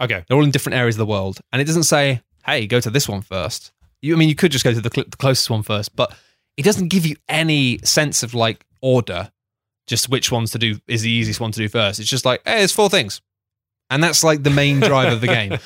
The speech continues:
Speaker 1: <laughs>
Speaker 2: But I'm not even doing that. I'm just, like, exploring. And I'm like, you saw earlier when I was like, I, I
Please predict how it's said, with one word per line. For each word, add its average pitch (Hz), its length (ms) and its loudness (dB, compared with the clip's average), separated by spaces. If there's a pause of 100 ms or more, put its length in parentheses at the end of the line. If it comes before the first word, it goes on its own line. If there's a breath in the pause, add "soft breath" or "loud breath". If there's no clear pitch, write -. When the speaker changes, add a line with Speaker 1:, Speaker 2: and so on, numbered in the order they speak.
(100)
Speaker 1:
<laughs> 156 200 -18
Speaker 2:
But - 140 -4
I'm 240 160 4
not 240 180 2
even 165 220 2
doing 135 280 4
that. 170 320 0 (480)
I'm 214 320 2
just, 175 300 0
like, 139 380 -2 (100)
exploring. 143 720 0 (340)
And 143 120 2
I'm 165 160 4
like, 151 240 2
you 185 200 -2
saw 190 280 4
earlier 135 260 2
when 120 140 0
I 117 60 2
was 120 120 0
like, 123 220 0
I, 117 240 -4
I 117 180 -4